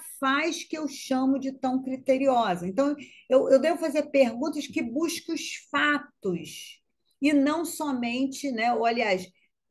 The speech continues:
preferencialmente não busque as percepções ou os julgamentos, pelo menos não no primeiro momento, pra que eu puder,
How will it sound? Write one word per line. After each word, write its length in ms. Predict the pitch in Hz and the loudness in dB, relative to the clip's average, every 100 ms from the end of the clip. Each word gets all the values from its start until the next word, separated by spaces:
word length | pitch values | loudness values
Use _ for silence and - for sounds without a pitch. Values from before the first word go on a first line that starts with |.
| - | -2
preferencialmente 1000 | 277 349 381 302 269 262 247 254 277 262 | 0 0 0 0 0 0 0 0 0 0
não 320 | 269 330 339 | 0 0 -2
busque 640 | 226 262 294 294 - - | -2 -2 -2 -4 -10 -10
as 280 | - 247 262 | -4 -4 -4
percepções 960 | - 277 277 - 262 - - 240 254 254 | -2 -2 0 -4 -4 -6 -6 -4 -2 -2
ou 140 | 254 | -2
os 100 | 233 | -4
julgamentos, 800 | 247 233 262 240 185 160 175 - | -6 -2 -2 0 -2 -4 -8 -10
pelo 200 | - 208 | 0 0
menos 220 | 233 262 | 2 0
não 260 | 247 302 349 | 2 2 0
no 60 | |
primeiro 400 | - 302 285 294 | -2 0 2 2
momento, 480 | 285 277 240 247 269 | 2 0 0 -2 -4
pra 140 | - 285 | -6 -6
que 100 | 285 | -4
eu 80 | |
puder, 340 | 277 262 262 | -2 -2 -2